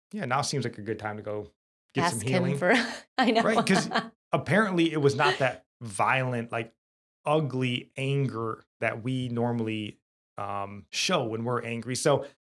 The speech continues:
Speaker 1: I think it's a misconception. Yeah, it appears that he got righteously angry, but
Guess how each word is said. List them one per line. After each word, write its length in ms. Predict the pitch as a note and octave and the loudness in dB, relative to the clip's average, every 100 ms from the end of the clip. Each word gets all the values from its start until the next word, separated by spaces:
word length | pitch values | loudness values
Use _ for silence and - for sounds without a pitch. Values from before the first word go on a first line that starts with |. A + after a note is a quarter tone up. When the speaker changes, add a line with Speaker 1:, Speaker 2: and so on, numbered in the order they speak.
| _ _ _ _ _ | _ _ _ _ _
Speaker 1:
I 80 | C#3+ | 0
think 180 | C#3 F#3 | 2 2
it's 100 | E3 | 2
a 60 | C#3+ | 4
misconception. 720 | D3 - B2 C3+ C3 - C3 | 4 2 -2 0 0 -2 -2
Yeah, 340 | A#2+ C3+ C#3 | 2 2 2
it 200 | C3+ C3+ | -2 -6
appears 340 | B2+ - C3+ C#3 | -6 0 2 2
that 80 | A#2 | 0
he 100 | B2+ | 0
got 340 | B2 A#2+ B2 - | 4 4 2 -6
righteously 640 | A#2 A#2 B2+ - - B2+ | -2 0 0 -2 -4 -4
angry, 360 | A2+ B2 C3 C#3+ | -4 -4 -2 -2
but 260 | C3 A#2 | -2 -4